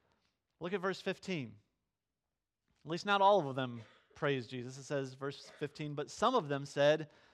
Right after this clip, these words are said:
'He casts out demon by Beelzebul,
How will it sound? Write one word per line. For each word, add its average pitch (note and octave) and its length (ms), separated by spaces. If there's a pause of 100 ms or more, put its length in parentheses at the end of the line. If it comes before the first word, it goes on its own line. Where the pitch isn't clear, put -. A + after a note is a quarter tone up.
(260)
'He C#4+ 140
casts A3+ 380
out G3 200
demon G3+ 280
by G3 220 (220)
Beelzebul, F#3+ 760